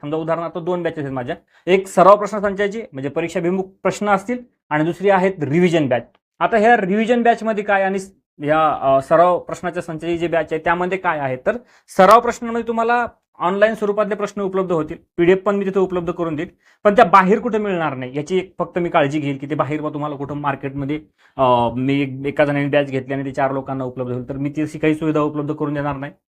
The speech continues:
त्याबद्दल क्षमस्व, कारण <clears throat> तुम्हाला जरी ते बाहेर सोडवायची सवय असली तर ते मला देता येणार नाही.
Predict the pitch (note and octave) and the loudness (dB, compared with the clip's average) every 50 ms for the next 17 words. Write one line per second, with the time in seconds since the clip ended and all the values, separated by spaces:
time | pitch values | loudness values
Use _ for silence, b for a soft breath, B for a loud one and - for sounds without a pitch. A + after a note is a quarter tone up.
0 | _ _ - D#3 C#3+ D3+ D#3 D#3 F3 E3+ - F3+ F3+ F#3+ G3 F#3+ E3+ E3+ - - | _ _ -2 2 2 4 4 4 2 2 2 4 4 4 4 2 0 -4 -6 -8
1 | _ _ _ - C3 C3 C#3 C#3+ C#3 - _ _ _ _ - G3+ G#3 F3 D3 - | _ _ _ -10 -8 -6 -6 -8 -10 -14 _ _ _ _ 0 0 2 2 0 -2
2 | _ D#3+ D#3 E3 E3 D#3+ D#3+ E3 D#3+ E3+ D#3+ D3 D#3 D#3 D3+ D#3+ D#3 D#3 D#3 D#3 | _ -2 0 0 2 2 0 -2 0 0 0 2 0 0 -2 0 0 0 -2 -2
3 | - D#3+ D3+ D#3 D3+ D3 D3 D3 C3+ D3 C#3+ C#3 D3 C#3+ D3 D3 D3 C3+ C#3+ C#3+ | -4 -4 -2 -2 -2 -2 -4 -6 -10 -8 -8 -6 -4 -4 -4 -4 -4 -2 -2 -2
4 | C3+ C3+ C3 C3 C#3 D#3+ | -2 -2 -4 -6 -6 -10